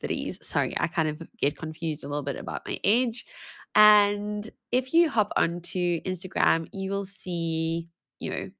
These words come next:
all of the things. I totally love Instagram. I love the opportunities that Instagram has given me, all of the connection and community that I have built there. I am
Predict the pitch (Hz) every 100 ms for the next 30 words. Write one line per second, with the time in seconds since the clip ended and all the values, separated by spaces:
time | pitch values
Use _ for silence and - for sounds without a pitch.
0 | - 302 294 254 226 - - 170 - 196
1 | 202 208 - 185 180 165 143 - 147 -
2 | 139 139 135 147 - - - 175 170 160
3 | 160 160 160 - 165 - 165 - 220 214
4 | 214 202 190 190 196 190 190 185 185 -
5 | - 185 190 185 180 180 180 - - 160
6 | 156 156 - 156 156 160 - 156 156 -
7 | 165 156 151 - 147 156 180 196 190 190
8 | 175 170 170 165 170 165 165 160 160 160
9 | - - - - - 170 165 - 160 160